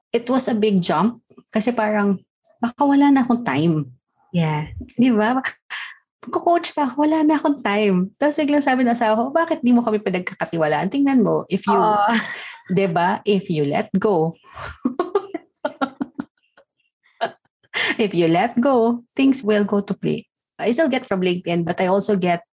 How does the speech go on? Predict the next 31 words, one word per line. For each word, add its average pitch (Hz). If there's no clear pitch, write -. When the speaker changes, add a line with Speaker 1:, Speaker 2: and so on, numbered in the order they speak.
Speaker 1:
from 185
people 175
from 196
the 180
tribe 147
na 170
mga 160
referrals. 131
And 165
then 156
we 160
also 175
got 147
something 220
like 190
a 185
partnership 185
with 165
some 160
influencers. 190
And 190
then, 175
since 220
iba 220
yung, 240
kasi -
kinukuha 262
namin 240
yung 220
mga 214
mahihirap 190